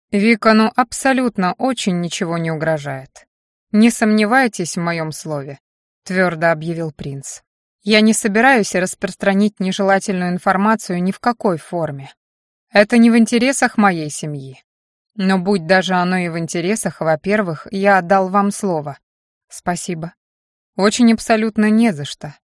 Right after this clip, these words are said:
Лицо Ариаса казалось совершенно равнодушным.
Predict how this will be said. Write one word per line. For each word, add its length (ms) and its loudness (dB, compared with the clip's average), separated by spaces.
Лицо 360 0
Ариаса 520 2
казалось 480 -2
совершенно 560 -2
равнодушным. 800 -4